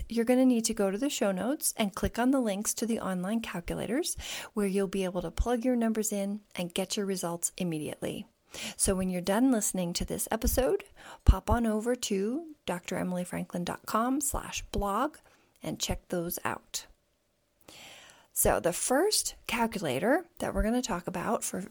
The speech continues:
is for figuring out your triglyceride to H D L ratio. So another quick review of what triglycerides and H D L are. When you eat,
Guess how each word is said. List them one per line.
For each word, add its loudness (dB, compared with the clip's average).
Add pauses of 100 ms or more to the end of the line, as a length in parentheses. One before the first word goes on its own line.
is 0
for -2
figuring 2
out -2
your 2 (320)
triglyceride 0 (140)
to -4 (100)
H 0
D 2
L 0
ratio. -4 (840)
So 0
another -2
quick 0
review 2 (280)
of 0
what 6 (180)
triglycerides -2 (140)
and -4 (100)
H -2
D 0
L 2
are. -4 (1040)
When 4
you 2
eat, -2